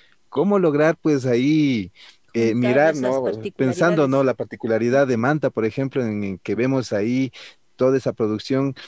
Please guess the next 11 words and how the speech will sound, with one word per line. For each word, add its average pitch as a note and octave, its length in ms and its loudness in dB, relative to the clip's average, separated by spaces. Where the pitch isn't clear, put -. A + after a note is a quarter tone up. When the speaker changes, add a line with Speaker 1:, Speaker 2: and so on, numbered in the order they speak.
Speaker 1:
que A2+ 80 -2
está, B2 500 0
eh, G2+ 480 2
resultado A#2+ 560 -2
de G#2+ 80 -2
todo A#2+ 260 0
este A2+ 600 0
sistema A#2+ 460 0
de G#2+ 220 2
hidroponía, A#2 640 -2
¿no? C3+ 260 -2